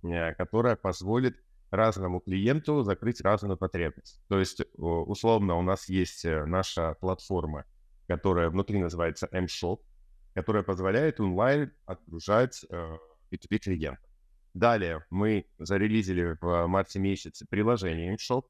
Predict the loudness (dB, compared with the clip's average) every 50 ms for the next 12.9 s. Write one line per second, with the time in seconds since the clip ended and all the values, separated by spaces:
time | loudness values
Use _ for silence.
0 | _ -8 -2 0 0 0 2 2 2 2 2 0 -2 -4 -8 _ -20 -20 -18 -4
1 | 0 2 2 2 2 2 0 0 0 -4 -6 -6 -8 -8 -8 -8 -6 -4 -2 0
2 | 2 2 2 2 0 0 0 0 0 0 0 -2 -4 -4 0 0 2 2 2 2
3 | 0 0 0 0 0 0 0 0 -6 -12 -12 -12 -8 -4 -2 0 0 0 0 -2
4 | -2 0 0 2 2 2 2 0 0 0 0 2 0 0 -2 -6 _ _ _ _
5 | _ -8 -6 -4 -2 -2 -2 -2 -2 -6 -12 -10 -6 -2 0 0 2 0 0 0
6 | 2 2 2 2 0 -2 -4 -4 -2 0 0 0 0 -2 -4 -4 -4 -4 -4 -2
7 | -2 -2 -2 -2 -4 -8 -12 -14 -20 -20 _ _ _ _ _ _ _ _ _ _
8 | -4 0 2 2 2 2 0 -2 -2 -2 0 0 2 2 0 -2 -4 -2 -2 -2
9 | -2 -2 -2 -2 -2 0 0 -2 -2 -2 -4 -4 -4 -4 -2 -2 -2 -2 -2 -4
10 | -4 -4 -6 -4 -4 -4 0 0 2 2 2 0 -2 -4 -6 -6 -4 -2 -2 0
11 | 0 0 0 0 0 2 2 0 0 0 -2 -4 -4 -8 _ _ _ _ 0 0
12 | 2 2 2 0 0 0 0 2 2 2 2 0 0 2 2 2 2 0